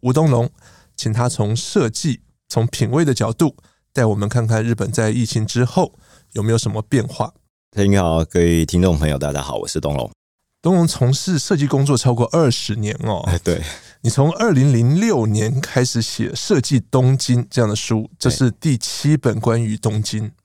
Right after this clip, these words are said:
Speaker 2: 嗯。
Speaker 1: 我很好奇，这三年疫情，你没有办法到东京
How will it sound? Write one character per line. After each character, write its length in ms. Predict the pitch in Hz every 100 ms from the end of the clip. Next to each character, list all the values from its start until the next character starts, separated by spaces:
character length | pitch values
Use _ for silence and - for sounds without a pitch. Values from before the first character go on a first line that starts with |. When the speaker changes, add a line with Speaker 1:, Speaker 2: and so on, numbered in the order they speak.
| -
Speaker 2:
嗯。 280 | 90 78 71 - - - _
Speaker 1:
我 100 | - 185
很 40 |
好 400 | 135 - 240 135
奇， 400 | 113 - - 117 123
这 180 | 208 175
三 460 | - - 190 190
年 200 | 147 117
疫 220 | 165 165
情， 420 | 117 - - 139 135 - - -
你 100 | 110
没 180 | 107 135
有 160 | 156
办 260 | 110 - 135
法 160 | 117 101
到 220 | - 135 110
东 460 | - 120 110 113
京 400 | - - 107 135